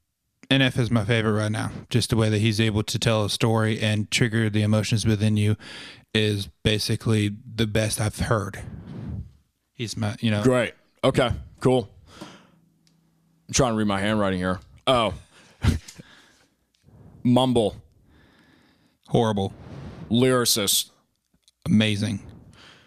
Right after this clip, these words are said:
Speaker 2: Gangster. Okay. Um, <laughs> contemporary in the sense of, uh, trap, perhaps. Which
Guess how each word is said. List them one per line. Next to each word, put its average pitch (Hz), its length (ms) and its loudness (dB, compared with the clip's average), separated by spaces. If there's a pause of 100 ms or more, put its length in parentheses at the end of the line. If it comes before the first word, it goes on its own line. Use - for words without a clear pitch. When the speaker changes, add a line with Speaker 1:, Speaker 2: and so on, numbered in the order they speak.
(1600)
Speaker 2:
Gangster. 120 560 2 (2500)
Okay. 120 320 2 (1120)
Um, 120 720 2 (140)
<laughs> - 140 -16
contemporary 131 840 2
in 117 80 0
the 113 80 0
sense 127 440 2
of, 113 720 0 (520)
uh, 78 40 -8 (260)
trap, 123 640 0 (300)
perhaps. 127 720 0 (1000)
Which 147 280 2